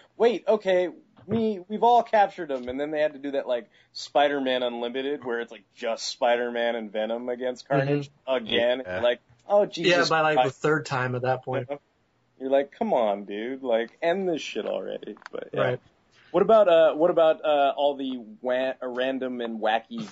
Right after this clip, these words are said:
Speaker 1: guest stars? It, it seemed like anybody who
Speaker 2: <laughs>
Speaker 1: didn't have a high selling book at the time sort of got shoehorned into that, where it's like, "Oh, Cap's kinda selling low. Let's stick him in the title. Oh yeah, Iron Fist, and oh yeah,"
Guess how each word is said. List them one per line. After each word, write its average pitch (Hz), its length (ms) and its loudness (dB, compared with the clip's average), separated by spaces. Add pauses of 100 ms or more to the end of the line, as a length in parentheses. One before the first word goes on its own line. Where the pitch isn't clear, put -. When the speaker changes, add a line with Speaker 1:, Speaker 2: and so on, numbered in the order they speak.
Speaker 1:
guest 113 280 -2
stars? 101 560 -4
It, 131 200 -10
it 147 120 -6
seemed 180 200 -4
like 147 240 2
anybody 156 560 0 (240)
who 127 200 -2
Speaker 2:
<laughs> - 60 -20
Speaker 1:
didn't 143 200 0
have 139 240 4
a 120 80 2
high 123 260 0
selling 127 400 -4
book 113 220 -8
at 120 80 -10
the 120 80 -10
time 135 480 -2
sort 123 240 -8
of 117 120 -6
got 110 200 0
shoehorned 120 680 -6
into 110 280 -6
that, 104 280 0
where 110 140 -6
it's 104 100 -8
like, 113 140 -8 (260)
"Oh, 175 320 6
Cap's - 800 -2
kinda 147 220 2
selling 156 420 0
low. 156 340 6
Let's 123 220 -4
stick - 260 -10
him 156 260 -6
in 131 100 -4
the 113 100 -4
title. 104 520 0
Oh 165 160 4
yeah, 165 280 4
Iron 156 500 -4
Fist, - 480 -12
and - 140 -14
oh 156 140 -2
yeah," 160 360 2